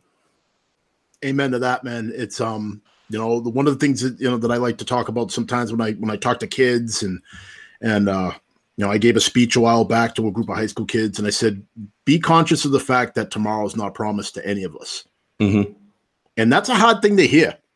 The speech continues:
Speaker 1: You know, in, in my line of work, in my day job, that's something that we are probably more aware of than the normal person because we see so much finality as, as, um, as law enforcement. But, you know,
Speaker 2: Yeah.
Speaker 1: to nor-, to regular people, I, you know, people that don't deal with the, with that, uh,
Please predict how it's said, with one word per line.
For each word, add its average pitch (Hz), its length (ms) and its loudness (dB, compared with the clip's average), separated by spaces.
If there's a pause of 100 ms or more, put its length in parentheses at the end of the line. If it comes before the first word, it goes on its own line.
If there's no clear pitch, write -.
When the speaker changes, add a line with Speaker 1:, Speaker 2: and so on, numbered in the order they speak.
(120)
Speaker 1:
You 123 120 4
know, 143 160 6
in, 123 240 2
in 123 120 -2
my 135 180 4
line 156 220 4
of 151 80 2
work, 156 180 4
in 127 60 2
my 123 120 2
day 127 240 2
job, 143 380 2
that's 120 240 -2
something 131 320 -2
that 113 180 -4
we 127 300 -6
are 120 160 -2
probably 120 520 -2
more 120 580 0
aware 120 460 2
of 113 140 0
than 117 140 2
the 113 80 0
normal 117 320 -2
person 131 360 -2
because 117 280 -2
we 120 100 0
see 127 200 -4
so 127 140 -2
much 120 200 0
finality 127 580 2 (760)
as, 113 220 0 (100)
as, 113 240 0
um, 107 400 0 (340)
as 98 140 -4
law 113 160 0
enforcement. 143 500 2 (400)
But, 127 240 2
you 123 100 2
know, 120 120 2
Speaker 2:
Yeah. 113 80 2
Speaker 1:
to 117 200 2
nor-, 127 400 2
to 123 120 0
regular 135 400 4
people, 110 600 2
I, 110 140 0 (120)
you 120 100 0
know, 107 80 -2
people 127 240 -4
that 113 140 0
don't 127 220 0
deal 143 200 4
with 127 180 0
the, 127 80 -2
with 110 200 -2
that, 113 160 -2
uh, 107 260 -2